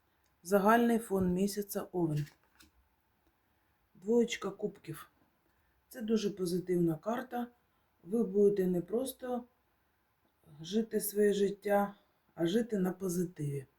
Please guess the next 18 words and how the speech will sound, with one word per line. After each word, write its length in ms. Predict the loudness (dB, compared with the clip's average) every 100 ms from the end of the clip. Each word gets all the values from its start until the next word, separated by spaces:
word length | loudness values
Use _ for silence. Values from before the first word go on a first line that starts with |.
| _ _ _ _ _ _ _ _ _
Тобто 380 | 0 0 2 4
у 40 |
вас 200 | 6 6
будуть 360 | 4 0 2 2
вдалі 520 | 0 4 4 6 6
якісь 540 | 6 4 -2 -2 -6
стосунки, 760 | -8 -8 -6 -4 -2 0 0 0
як 260 | 0 2 0
особисті, 680 | -2 -2 2 2 2 -4 -4
так 220 | -2 -2
і 40 |
по 200 | -4 0
роботі, 520 | 2 2 2 0 2
якесь 340 | -2 0 -2 -4
спілкування, 840 | -2 0 0 -2 2 4 6 4
якісь 340 | 4 2 -2 -6
позитивні 680 | -6 -4 -2 -2 -2 0 2
емоції. 560 | 2 0 -4 -10 -20